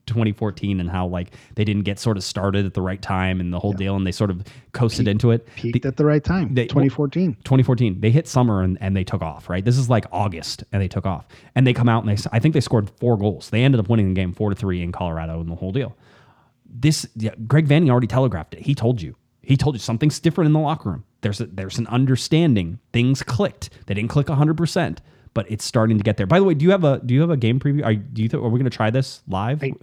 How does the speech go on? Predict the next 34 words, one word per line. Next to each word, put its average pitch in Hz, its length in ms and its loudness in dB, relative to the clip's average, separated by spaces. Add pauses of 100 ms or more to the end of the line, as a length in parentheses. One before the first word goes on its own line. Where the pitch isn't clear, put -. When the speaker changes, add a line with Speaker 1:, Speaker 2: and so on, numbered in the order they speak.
Speaker 2:
I - 40 -10
can. 151 360 -2
I 117 80 -6
mean, 117 200 -2
if 107 120 -6
there, 110 220 0
if - 120 -4
there's 113 160 4
a 104 60 -4
super 151 340 4
chat, - 260 -2
maybe 113 260 6
I 110 40 4
could 110 160 0
do 135 140 6
it. 110 140 0 (220)
But 120 160 0
sp-, - 160 -8
speaking 180 440 4
of 131 100 4
the 123 100 6
odds, 117 380 2
Speaker 1:
Yes. 98 260 -4 (240)
Give, 117 160 2
give 117 120 4
me 127 40 8
Speaker 2:
do 131 80 8
you 127 60 6
Speaker 1:
the - 40 4
Speaker 2:
wanna 98 100 2
know 113 60 0
Speaker 1:
odds. 110 140 -6
Speaker 2:
what 123 160 2
five, - 0 -